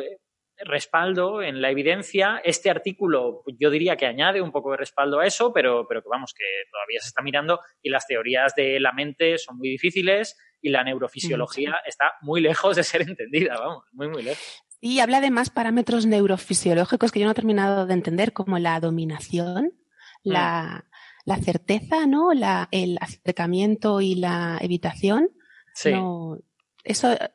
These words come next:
Speaker 2: am, entra, está fuera de, de mi campo. El caso es que se colexifican más cosas, no solo emociones. Por ejemplo, algunas lenguas pueden colexificar, es decir, tener una misma palabra para mar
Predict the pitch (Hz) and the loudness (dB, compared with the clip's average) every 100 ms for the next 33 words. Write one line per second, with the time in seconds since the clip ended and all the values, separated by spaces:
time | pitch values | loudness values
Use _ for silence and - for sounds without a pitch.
0 | - 180 - 202 - 208 - - 240 202 | -6 -6 -2 -2 0 0 -2 -6 -10 -8
1 | 214 202 202 180 170 156 160 165 - 160 | -6 -2 0 2 0 0 0 0 0 -4
2 | - 139 - - - - - - - 240 | -4 -12 -18 -20 -20 -20 -20 -8 -4 -2
3 | 277 302 269 - 254 254 - - - - | 0 0 -2 -2 -2 -2 -4 -6 -8 -4
4 | 214 208 - - - 240 269 277 233 214 | -2 -2 -2 -6 -6 -2 2 2 2 0
5 | - 220 226 226 220 226 190 - 208 190 | -2 -2 0 2 2 0 0 2 2 2
6 | 165 - 185 - 214 196 170 147 - _ | 0 -2 -2 2 2 2 -2 -4 -8 _
7 | - - - 196 190 208 208 220 226 208 | -20 -20 -2 0 2 4 4 4 4 2
8 | - 196 190 190 190 185 185 185 - 190 | 0 -2 0 0 0 2 2 2 -2 -2
9 | 196 214 208 208 233 214 196 208 180 - | 0 2 2 0 0 0 2 2 0 -4
10 | - - 220 202 202 208 190 190 202 175 | -8 2 4 4 2 2 0 2 2 0
11 | 160 - 175 165 160 160 185 - 165 240 | -4 -4 -2 0 0 -2 -4 0 0 2
12 | 392 - | 0 -4